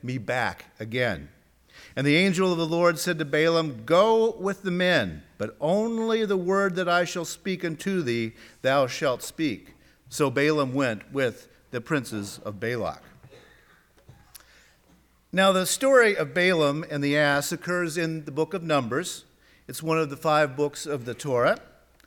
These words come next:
The ass, also known as a donkey, is properly called Equus Africanus Asinus.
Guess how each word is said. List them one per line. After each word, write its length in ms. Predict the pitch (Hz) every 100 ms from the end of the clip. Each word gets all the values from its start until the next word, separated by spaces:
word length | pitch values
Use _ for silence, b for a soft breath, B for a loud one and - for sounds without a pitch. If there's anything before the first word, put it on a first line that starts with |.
| B B B
The 180 | 143 180
ass, 400 | 185 180 214 180
also 380 | 156 165 - 165
known 440 | 147 147 147 143
as 460 | 147 156 143 135 127
a 280 | 143 139 120
donkey, 580 | 123 135 135 131 143 175
is 140 | 160
properly 500 | - 196 190 190 165
called 420 | 147 156 156 151 - 202
Equus 500 | 226 220 214 - -
Africanus 840 | 185 175 170 151 - 208 202 190 - B B
Asinus. 840 | 175 180 - 226 220 131 - - -